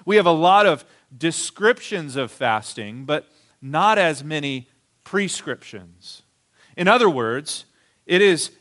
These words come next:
exemplified more than it is commanded. And we see a lot of people fast, from Old Testament to New. A lot of people. The greats.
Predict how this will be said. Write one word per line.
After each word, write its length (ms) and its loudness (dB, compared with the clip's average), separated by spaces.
exemplified 1200 0
more 680 0
than 280 -8
it 160 -4
is 200 -4
commanded. 840 -10
And 100 -8
we 60 -8
see 140 -8
a 80 -2
lot 160 2
of 60 -6
people 260 -12
fast, 680 -6
from 160 -10
Old 160 0
Testament 420 -2
to 80 -8
New. 220 -8
A 80 -16
lot 180 4
of 80 -6
people. 320 -4
The 80 -8
greats. 640 0